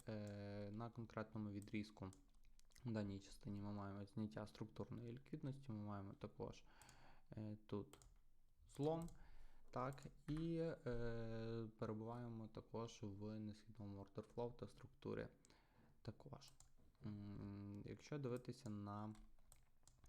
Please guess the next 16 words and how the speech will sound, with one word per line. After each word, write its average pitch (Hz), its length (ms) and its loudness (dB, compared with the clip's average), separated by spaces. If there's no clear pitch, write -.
п'ятнадцятихвилинний 107 1200 0
таймфрейм, 104 1200 0
але 110 180 4
ще 120 240 0
стосовно, 117 640 0
е, 107 320 2
чотирьохгодинного 110 960 2
таймфрейму, 101 800 0
ми 135 140 4
бачимо 110 540 0
те, 110 160 -2
що - 180 -6
тут - 280 -6
у - 40 0
нас - 300 -2
була, 107 1200 2